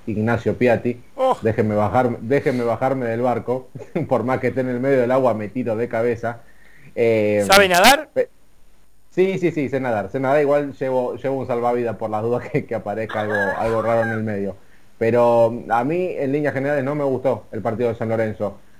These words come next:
Speaker 1: Para mí se presentó como para completar lo protocolar, se completar la última fecha. Eh, tenía todas las cartas para quedarse con el partido y nunca tuvo el,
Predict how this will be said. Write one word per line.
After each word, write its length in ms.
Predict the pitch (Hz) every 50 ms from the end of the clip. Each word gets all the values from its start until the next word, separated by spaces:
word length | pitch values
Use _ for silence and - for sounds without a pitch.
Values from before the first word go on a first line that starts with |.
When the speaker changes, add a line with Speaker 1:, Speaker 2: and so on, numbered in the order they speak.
| - - - - - - -
Speaker 1:
Para 240 | 117 113 120 120
mí 400 | 120 139 151 160 160 156 151 139
se 120 | 113 143 131
presentó 440 | 110 135 113 143 143 139 180 175 151
como 200 | 160 143 127 107
para 260 | 127 123 123 117 101
completar 500 | 123 120 120 107 131 127 117 147 143 143
lo 120 | 135 120
protocolar, 720 | 127 123 123 110 131 104 113 127 131 139 147 156 160 156 135 120 - -
se 120 | 127 104
completar 400 | - 120 113 104 123 120 120 139
la 100 | 135 135
última 320 | 139 139 127 139 135 131 127
fecha. 520 | - 170 170 160 - 170 175 180 175 - - - - - - - - - - - -
Eh, 520 | 113 123 120 117 113 110 107 104 104 98 -
tenía 500 | - 131 131 147 165 170 151 143 131 113 101
todas 220 | - 151 156 139 131
las 140 | 120 104
cartas 360 | - - 143 139 131 135 123 -
para 260 | 113 107 107 107 95
quedarse 340 | - 117 123 131 131 - 131
con 140 | 113 117 113
el 80 | 117 117
partido 580 | 104 127 123 120 170 180 190 190 190 170 -
y 360 | - 123 113 110 110 107 107 101
nunca 400 | 113 131 135 127 - 117 107 -
tuvo 300 | - 117 113 113 110 107
el, 140 | 104 104